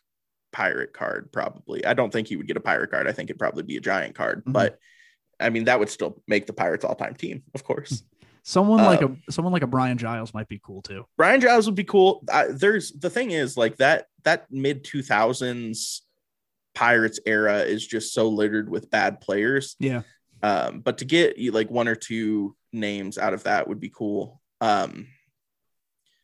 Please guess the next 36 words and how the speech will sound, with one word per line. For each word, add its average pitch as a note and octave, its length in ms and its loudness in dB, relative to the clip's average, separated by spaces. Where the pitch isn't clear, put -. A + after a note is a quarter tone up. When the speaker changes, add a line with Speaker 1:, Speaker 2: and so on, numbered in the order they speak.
Speaker 1:
the C#3 40 0
one F#3+ 180 4
thing A#3+ 240 2
that F#3 180 2
I've C3+ 180 4
always C3+ 280 2
struggled B2 280 -4
with C3 280 -2
is, A2 420 -8
especially D3 400 -2
with C3+ 80 -4
the B2 60 -10
Pirates A2 380 0
theme A#2 280 -10
team, D#3 380 -10
is A2 180 -2
there's C#3+ 260 4
no G#2+ 520 0
Pirate F2+ 480 -6
relievers - 800 -12
that E2 220 -4
get C#2 240 -6
any F#2+ 240 -8
sort B1 300 -10
of - 120 -14
love. G1+ 460 -8
And, B2+ 180 -2
like, A#2 140 0
Speaker 2:
Mm. A2 40 -4
Speaker 1:
you A#2+ 100 -4
get, C3+ 240 4
you C#3 80 -2
get D#3 180 2
Goose E3+ 180 -6
Gossage. C3+ 600 -2
Uh, F#2+ 340 -2